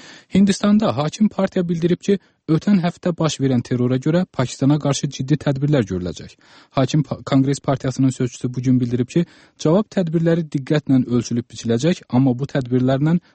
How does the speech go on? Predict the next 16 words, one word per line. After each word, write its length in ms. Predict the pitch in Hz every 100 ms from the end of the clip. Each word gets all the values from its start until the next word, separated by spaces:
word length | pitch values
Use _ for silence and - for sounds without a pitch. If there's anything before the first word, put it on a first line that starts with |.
| _
Pakistana 500 | 113 - - 117 139
çox 260 | - 143 -
ciddi 300 | 117 107 127
siqnal 400 | - 127 113 90
veriləcək. 460 | 80 78 - - _ _ - _
Birləşmiş 340 | 143 147 - -
Ştatların 420 | 160 - 147 151 139
dövlət 280 | 139 139 135
katibi 260 | 123 127
Kandaliza 480 | 127 135 131 131 139
Rice 240 | 165 151 -
da 80 |
Pakistanı 580 | 85 104 - - 113 156 - _ _
terror 260 | - 151 220
hadisələrinin 640 | 190 185 - 165 160 165 139
araşdırılmasında 800 | 143 - 135 131 123 123 127